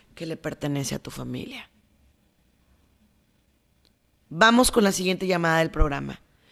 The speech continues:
En el uno ocho seis seis, tres nueve ocho, seis tres siete siete. uno ocho seis seis,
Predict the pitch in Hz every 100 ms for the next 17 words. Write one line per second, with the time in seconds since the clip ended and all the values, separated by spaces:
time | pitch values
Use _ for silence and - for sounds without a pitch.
0 | _ _ _ - - 175 175 170 - 220
1 | 220 220 - 190 185 175 170 156 - 214
2 | 262 - - - _ _ _ - 208 214
3 | 233 226 196 175 165 170 208 - 302 _
4 | _ _ - - 170 156 - 202 262 -
5 | - _ _ - - 175 170 - 165 -
6 | - - 160 - - - - - - -
7 | 196 208 208 - 185 180 160 165 151 -
8 | 190 190